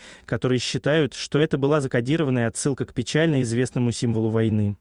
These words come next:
Супермодель Ирину Шейк обвинили в поддержке войны Путина после того, как она опубликовала букву "З" в соцсетях.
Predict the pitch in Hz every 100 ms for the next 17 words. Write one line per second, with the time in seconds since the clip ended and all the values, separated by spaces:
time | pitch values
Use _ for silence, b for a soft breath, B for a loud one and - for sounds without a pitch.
0 | _ _ _ _ - 135 143 127 120 143
1 | 190 139 131 131 113 - 196 214 160 127
2 | 151 208 196 - 147 147 160 - 147 147
3 | 185 180 175 170 165 160 156 143 165 185
4 | 143 135 131 117 127 127 127 131 139 139
5 | 156 151 127 151 - - 147 - 139 -
6 | 110 -